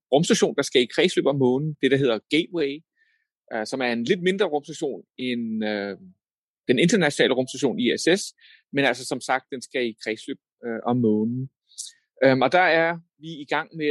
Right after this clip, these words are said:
at, øh, designe, øh, modulerne allerede. Øh, esa, den europæiske rumorganisation, som jeg arbejder for, vi skal jo bygge det, der hedder den internationale habitation module, altså der, hvor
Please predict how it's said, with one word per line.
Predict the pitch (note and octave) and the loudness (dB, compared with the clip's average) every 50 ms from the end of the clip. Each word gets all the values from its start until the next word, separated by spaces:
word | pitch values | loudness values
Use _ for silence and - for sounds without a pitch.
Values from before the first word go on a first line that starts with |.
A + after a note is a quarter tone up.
| B2+ G#2 - | 0 -2 -2
at, | - C3 C3 B2+ _ _ _ - | -4 -4 -6 -6 _ _ _ -8
øh, | C3 B2 A#2 - | -6 -6 -6 -6
designe, | - C3 - - C3 A#2+ B2 C3+ D#3 F3 F3 E3 E3 _ _ _ _ _ - | -6 -6 -2 0 0 2 2 0 0 -2 -4 -4 -8 _ _ _ _ _ -12
øh, | B2 A#2+ | -4 -2
modulerne | B2+ B2 A2 F3+ B3+ G3+ F#3+ E3+ D3+ | 0 2 2 0 0 0 0 2 2
allerede. | C3 C3 D3+ D#3+ C#3+ C3+ B2 C3 D3 E3 F3+ - _ _ _ _ _ _ _ - - _ - | 2 2 2 2 2 4 4 4 2 0 -2 -6 _ _ _ _ _ _ _ -20 -18 _ -6
Øh, | A#2+ A#2+ G2 - C#3 | -4 -2 0 2 2
esa, | D3 D#3 E3 - F#3 | 2 2 0 0 0
den | E3 D#3+ - - C3+ | -2 -2 -4 -8 -6
europæiske | B2 - D3+ - - - D3+ C3 - - | -4 -2 -4 -4 -2 -4 -6 -4 -4 -4
rumorganisation, | C3 D3+ E3+ D#3+ D3 - - C#3+ - | -4 -2 -2 -4 -6 -8 -10 -12 -12
som | - C3 B2 | -10 -4 -2
jeg | A#2+ G#2+ | 0 0
arbejder | A2+ B2 D#3 D#3 D3+ | 0 0 -2 -2 -2
for, | - C3+ C#3 - - | -4 -4 -4 -6 -8
vi | D3+ D3 | -8 -8
skal | - - - | -6 -4 -2
jo | C3 | -2
bygge | B2+ - - C#3 C3+ D3 E3 - _ _ _ _ _ _ _ _ _ _ | -2 -2 -4 -4 -2 -2 -4 -6 _ _ _ _ _ _ _ _ _ _
det, | - C#3+ | -4 -2
der | C#3 C#3+ | 0 0
hedder | C#3+ C3+ B2 A#2 | 2 2 2 0
den | A2 - A#2+ A#2 A2+ A2+ A2 A2 G2+ - | -2 -2 -4 -6 -6 -6 -10 -12 -10 -10
internationale | C3+ D3 - F3+ E3 C3+ C3 - - C#3+ B2+ A2 G#2 A#2 | -8 -6 -4 -4 -2 -4 -4 -6 -6 -6 -6 -4 -4 -4
habitation | A#2 B2 B2 A2 - - C#3+ C#3+ D#3 - - E3 | -4 -4 -4 -4 -4 -2 -2 -2 -2 -2 -6 -6
module, | C#3+ B2 A#2+ A#2+ A2+ C3 C3 A#2+ B2+ - | -4 -2 -2 -2 -2 -4 -6 -6 -6 -8
altså | - - G#2+ - | -10 -12 -4 0
der, | B2+ A2 | 0 2
hvor | D#2+ A#2 G#2 - - | 4 4 2 2 0